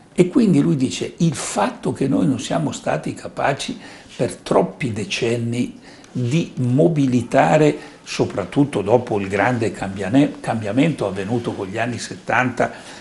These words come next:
di mobilitare, eh, la famiglia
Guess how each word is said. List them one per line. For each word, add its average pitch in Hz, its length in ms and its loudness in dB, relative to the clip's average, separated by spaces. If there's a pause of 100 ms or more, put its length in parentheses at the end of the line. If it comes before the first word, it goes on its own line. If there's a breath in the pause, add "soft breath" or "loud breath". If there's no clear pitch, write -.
(120 loud breath)
di 143 240 2
mobilitare, 147 920 4 (400 loud breath)
eh, - 540 -6
la 127 340 6
famiglia 127 800 0